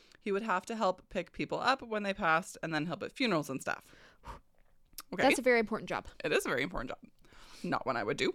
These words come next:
Speaker 2: Nope.
Speaker 1: But someone's gotta do it. Um, I was super against moving there. Yeah. Uh, you have to,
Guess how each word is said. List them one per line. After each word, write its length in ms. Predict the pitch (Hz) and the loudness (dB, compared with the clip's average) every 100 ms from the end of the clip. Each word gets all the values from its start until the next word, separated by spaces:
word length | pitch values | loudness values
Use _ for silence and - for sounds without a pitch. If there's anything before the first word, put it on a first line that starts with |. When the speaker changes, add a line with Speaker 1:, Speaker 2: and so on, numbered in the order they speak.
| - | 2
Speaker 2:
Nope. 160 | 220 - - - | 2 2 -2 4
Speaker 1:
But 240 | 131 - - - - - | 4 2 -8 -20 -20 -8
someone's 240 | - 156 151 | -2 0 4
gotta 180 | 135 | 4
do 100 | 151 | 4
it. 100 | - - - - - - - - - - - - | 0 -4 -20 -12 -12 -12 -20 -20 -20 -20 -18 2
Um, 240 | 170 160 - | 4 4 2
I 100 | 165 | 0
was 120 | 175 | 0
super 340 | - 208 254 | -4 0 0
against 360 | 294 269 277 - | 2 0 -2 -2
moving 600 | 240 240 240 240 262 247 | 0 0 0 0 0 2
there. 480 | 180 123 147 208 202 _ _ _ _ - | 4 4 2 -2 -6 _ _ _ _ -4
Yeah. 380 | 220 135 147 - - - | 2 6 6 4 -8 -6
Uh, 60 | 208 170 170 151 | -6 -6 -20 -16
you 60 | 208 | -14
have 80 | |
to, 60 | 202 | -12